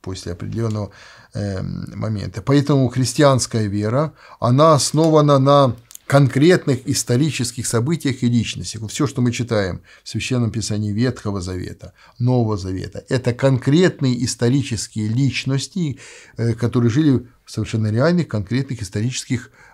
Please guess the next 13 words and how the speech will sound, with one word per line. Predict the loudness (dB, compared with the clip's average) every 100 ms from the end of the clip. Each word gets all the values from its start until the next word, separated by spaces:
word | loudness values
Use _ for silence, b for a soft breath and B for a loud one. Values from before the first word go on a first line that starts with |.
| b
обстоятельствах. | -8 -2 2 4 4 2 0 -4 -4 -4 -4 -6 -14 -10
Это | -6 -4
не | -2 0
мифы, | -2 -2 -4
это | -4 -4 -4 B B -8
не, | -2 -2 -2
не | -2 -2
легенда | -2 -2 0 0 0 -2 -6 B B B
и | -6 -4 -4 -4
ни-, | -4
нич-, | -4 -4 -4 -6
ничего | -4 0 0
подобного. | 0 -4 -6 -10 -16